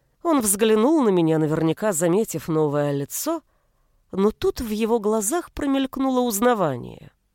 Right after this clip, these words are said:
«Бранхульт, как мы рады, что ты соизволил порадовать нас своим присутствием», саркастично произнесла Лейла.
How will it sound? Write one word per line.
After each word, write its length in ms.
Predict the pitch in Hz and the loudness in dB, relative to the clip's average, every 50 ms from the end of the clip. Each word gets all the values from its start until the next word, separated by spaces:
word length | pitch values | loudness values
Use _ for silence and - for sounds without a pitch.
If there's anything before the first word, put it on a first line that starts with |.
| _ _ _ _ _ _ _ _ _ _ _ _ _ _ _ _ - - _ _ | _ _ _ _ _ _ _ _ _ _ _ _ _ _ _ _ -20 -20 _ _
«Бранхульт, 960 | - 294 269 294 311 320 320 311 - - 247 226 185 175 156 - - - - _ _ _ | -2 0 4 4 6 6 4 2 2 0 2 2 4 2 0 -2 -8 -18 -20 _ _ _
как 240 | - - 359 381 - | -6 -4 -4 -2 2
мы 160 | 349 339 370 | 2 4 4
рады, 300 | 370 370 381 349 220 185 170 | 4 4 2 2 2 0 -2
что 180 | - - 269 | -2 -4 -4
ты 100 | 254 277 | -2 0
соизволил 720 | 262 - - 311 285 277 233 220 220 254 330 349 349 339 330 | 2 2 2 2 2 0 0 0 0 0 2 2 2 0 0
порадовать 540 | - 349 349 339 311 269 240 254 262 269 - | -2 0 0 2 2 0 0 -2 -2 -2 0
нас 220 | 262 254 262 247 | 0 0 0 0
своим 380 | - - 240 240 247 240 240 - | 0 -2 0 2 2 2 0 0
присутствием», 960 | - 247 233 - - 175 151 131 - - - 156 143 151 147 143 139 135 - _ _ _ _ _ _ _ _ _ _ _ _ _ - | -2 -2 -2 -2 -2 -2 -4 -4 -6 -8 -6 -4 -2 0 0 0 -2 -4 -6 _ _ _ _ _ _ _ _ _ _ _ _ _ -6
саркастично 840 | - - 453 370 311 - 359 311 - - 285 254 - - - 202 185 | -4 -2 -2 0 0 -2 -2 -4 -4 -4 -6 -6 -4 -4 -2 -4 -2
произнесла 600 | - 233 233 226 202 214 233 233 - 254 254 254 | 0 0 0 0 2 0 0 0 0 2 2 2
Лейла. 500 | 247 202 160 135 131 127 123 117 104 - | 4 2 2 0 -2 -6 -8 -10 -12 -16